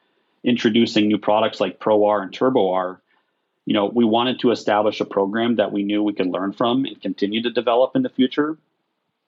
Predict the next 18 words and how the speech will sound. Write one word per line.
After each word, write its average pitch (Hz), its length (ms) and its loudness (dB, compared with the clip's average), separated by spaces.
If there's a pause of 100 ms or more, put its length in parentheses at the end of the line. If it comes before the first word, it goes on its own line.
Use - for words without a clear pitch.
(140)
So 113 240 2
as 104 100 0
you 107 100 0
look 127 200 0
back 120 280 2
at, 104 180 0 (120)
at 104 140 0
how 123 200 0
many 127 220 0
machines 110 500 -4
we've 104 160 0
raced, 104 600 -2
uh, - 40 -2
I, 95 580 0
I 98 100 2
would 101 180 0
say 98 240 0
we've, 101 260 -8